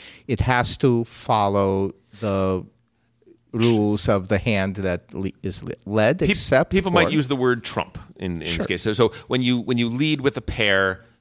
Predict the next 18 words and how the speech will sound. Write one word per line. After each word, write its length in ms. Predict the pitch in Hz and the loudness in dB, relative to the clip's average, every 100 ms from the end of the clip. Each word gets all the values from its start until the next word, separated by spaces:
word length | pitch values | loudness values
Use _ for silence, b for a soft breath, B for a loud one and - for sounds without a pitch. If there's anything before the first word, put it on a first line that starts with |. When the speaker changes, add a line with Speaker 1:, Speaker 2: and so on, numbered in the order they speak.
| - | -6
Speaker 2:
you 140 | 117 | -2
must 460 | 113 135 151 - - | 0 2 0 0 -4
play 160 | 117 | -2
a 40 | 104 | -2
pair 400 | 107 98 98 107 | 0 0 2 0
and 160 | 104 - | -4 -4
only 420 | 143 147 131 113 | -2 0 2 0
a 40 | 98 | -2
pair 320 | 110 87 85 | -2 -2 -2
on 120 | 80 | -4
top 260 | 80 87 80 | -4 -4 -4
of 140 | 78 | -6
it. 160 | 78 - | -8 -8
You 100 | 85 | -12
can't 260 | - 101 - | -8 -8 -6
play 180 | 101 | -6
anything 380 | - 127 117 95 | -4 -2 -2 -2
else, 240 | 78 78 | -4 -6